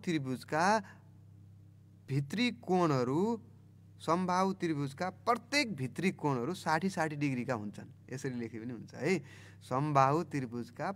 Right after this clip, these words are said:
प्रत्येक भित्री कोणहरू साठी साठी डिग्रीका हुन्छन् भन्नु र सबै बराबर हुन्छन् अनि प्रत्येक साठ डिग्री हुन्छन् भन्नु कुरो एउटै हो, भाषामा तलमाथि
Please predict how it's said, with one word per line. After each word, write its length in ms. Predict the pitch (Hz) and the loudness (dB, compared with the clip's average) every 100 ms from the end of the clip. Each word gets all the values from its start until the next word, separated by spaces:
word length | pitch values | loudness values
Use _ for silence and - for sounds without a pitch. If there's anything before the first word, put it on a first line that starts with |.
| - | -4
प्रत्येक 480 | 117 - - 254 175 | -6 -6 -2 -2 0
भित्री 300 | 127 - 135 | -6 -4 -8
कोणहरू 600 | - 127 117 110 135 226 - - - | -6 -6 -6 -4 0 0 0 -16 -10
साठी 400 | - 143 135 151 | -6 -6 -4 -6
साठी 300 | - 113 117 | -4 -4 -4
डिग्रीका 420 | 113 110 110 104 | -8 -10 -12 -14
हुन्छन् 400 | 107 110 - - - - | -14 -16 -16 -20 -20 -16
भन्नु 280 | 120 131 180 254 - - - | -6 0 0 0 -6 -20 -6
र 100 | 151 | -4
सबै 460 | 143 - 151 147 180 | -4 0 0 2 0
बराबर 420 | 151 165 170 180 | 4 8 10 10
हुन्छन् 420 | 190 190 196 262 262 - - - - - - | 6 6 6 4 2 -6 -20 -20 -20 -14 0
अनि 220 | 135 190 - - | 2 2 -2 -4
प्रत्येक 420 | 165 175 - 190 - | 0 0 0 -2 0
साठ 220 | 143 131 | 2 2
डिग्री 240 | 123 120 | 0 -2
हुन्छन् 320 | 107 104 139 120 | -4 -4 -6 -6
भन्नु 220 | 101 139 160 - | -6 -6 -8 -12
कुरो 180 | - 127 - | -8 -8 -2
एउटै 220 | 185 202 208 | -2 2 2
हो, 100 | 220 | 2
भाषामा 480 | 240 117 113 120 123 180 - - | -2 -4 -4 -4 -4 -6 -14 -12
तलमाथि 540 | - 117 120 113 104 | -6 -2 -2 -4 -4